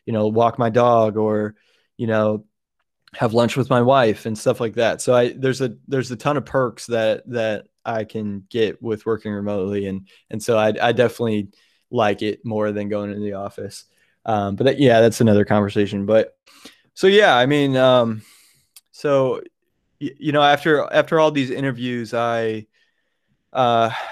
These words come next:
so I ended up actually getting two offers, uh, uh, from, from two, two different companies, <laughs> obviously. And, um, and so it was, it was kind of a tough decision, honestly, to, um,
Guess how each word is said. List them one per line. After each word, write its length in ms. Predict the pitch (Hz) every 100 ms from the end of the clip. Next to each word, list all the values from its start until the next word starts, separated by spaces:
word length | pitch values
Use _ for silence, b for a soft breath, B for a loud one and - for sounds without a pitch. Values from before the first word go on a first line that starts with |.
| B
so 180 | - 147
I 140 | 139 147
ended 240 | 175 170
up 140 | 135
actually 320 | 131 135 - 123
getting 420 | 127 123 117 107
two 240 | - 170
offers, 580 | 135 123 113 113 - - -
uh, 440 | 120 113 113 113 - _ _ -
uh, 220 | 123 110 107
from, 480 | - 117 107 110
from 280 | - 127 117
two, 220 | - 135 - _
two 160 | - 139
different 260 | 135 127
companies, 320 | 120 107 107 101
<laughs> 20 |
obviously. 540 | 107 - - 107 - b b b 135
And, 420 | 127 123 113 113
um, 560 | 120 117 113 104 98 - _ _ _ _ _ _ _ -
and 260 | 139 131 -
so 260 | 151 135
it 140 | 135 135
was, 260 | 131 120
it 100 | -
was 120 | 135
kind 180 | - 185
of 60 | 160
a 40 |
tough 240 | 135 131 131
decision, 520 | 123 147 147 123 113
honestly, 580 | 113 113 - 123 117 110
to, 640 | - 120 117 113 110 107 _ _ _ -
um, 760 | 113 110 107 107 101 101 -